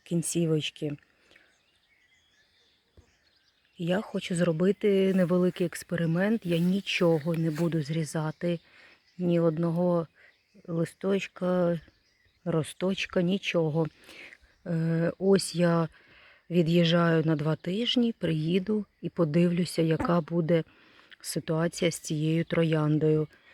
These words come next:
Мені самої дуже цікаво побачити. Ось вона як застила. Здається, н-, наче зовсім не росте, от виросла,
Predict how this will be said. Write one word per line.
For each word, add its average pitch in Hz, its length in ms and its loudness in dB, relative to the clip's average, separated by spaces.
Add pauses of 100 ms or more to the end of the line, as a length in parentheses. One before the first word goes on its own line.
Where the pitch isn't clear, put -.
(200)
Мені 170 440 4
самої 190 440 2
дуже 170 340 0
цікаво 156 520 -4
побачити. 151 840 -4 (880)
Ось 170 220 0
вона 170 560 2 (920)
як 160 380 0 (680)
застила. 151 720 -2 (3250)
Здається, 165 520 0
н-, 170 600 0
наче 170 460 0
зовсім 160 340 0
не 160 120 2
росте, 202 400 0
от 170 300 0
виросла, 165 720 -4